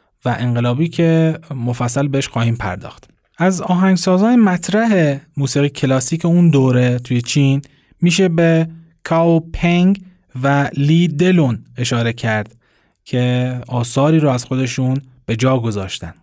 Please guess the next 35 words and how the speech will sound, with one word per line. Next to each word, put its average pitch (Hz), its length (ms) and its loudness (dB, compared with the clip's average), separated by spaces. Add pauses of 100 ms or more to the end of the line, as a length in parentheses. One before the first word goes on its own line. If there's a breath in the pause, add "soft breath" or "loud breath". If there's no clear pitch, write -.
(140)
در 196 120 2
مورد 214 160 4
انقلاب 196 340 2
فرهنگی 185 380 0
که 196 100 -2
صحبت 180 440 0
کردیم، 180 280 0
شرایط 160 340 2
چجوری 139 380 -2
بود؟ 131 300 -6 (140)
همه 120 160 -4
چی - 160 -6
ممنوع 135 400 0
شده 139 220 -2
بود 127 200 -4
تقریباً. 113 580 -2 (640 soft breath)
اما 247 160 4
بعد 247 260 0
از 220 160 0
انقلاب 170 440 2
فرهنگی 156 880 2
و 139 180 0
گشایش 131 680 0 (260)
سیاسی 123 520 -2
اجتماعی 123 600 0
که 135 200 -4
اتفاق 120 520 -6
افتاد 131 640 -2 (520)
توی 165 320 2
دههٔ 139 400 0
هشتاد، 135 720 -2
هزار 123 180 -2
نهصد 120 200 -4
و 120 60 -4
هشتاد، 143 640 -2